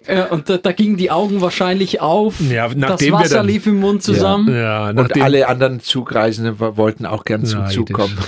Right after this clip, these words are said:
Speaker 2: Ja, ja. Aber wir haben natürlich so getan, als ob uns das überhaupt nicht imponiert, haben erstmal die Wurst gegessen und ihn dann gefragt, wie er es eigentlich geschafft hat.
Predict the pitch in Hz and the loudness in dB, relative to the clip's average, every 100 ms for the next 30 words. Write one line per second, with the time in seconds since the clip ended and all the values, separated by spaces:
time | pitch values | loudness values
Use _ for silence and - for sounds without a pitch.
0 | - 101 92 - 320 381 107 104 - - | -2 0 2 4 4 2 -2 -6 -6 -6
1 | _ - - _ - 131 143 139 139 135 | _ -10 -10 _ -4 0 2 0 0 -2
2 | 120 147 147 131 - 110 113 113 127 139 | 0 0 0 -2 -2 -2 -2 -2 -2 -2
3 | 135 107 113 110 95 92 123 156 151 131 | -2 -2 -2 -4 -4 -4 -4 -4 -2 -2
4 | 139 131 135 127 107 110 131 120 107 98 | -2 0 -2 -2 -4 -4 -4 -4 -2 -2
5 | 127 - 110 117 123 117 110 110 104 92 | -4 -4 -2 -2 -2 -4 -4 -4 -4 -6
6 | 101 110 - 104 104 - - - - 113 | -4 -6 -6 -6 -6 -12 -16 -14 -6 -4
7 | 104 98 101 101 104 - - 95 85 - | -4 -4 -6 -6 -6 -6 -6 -6 -8 -12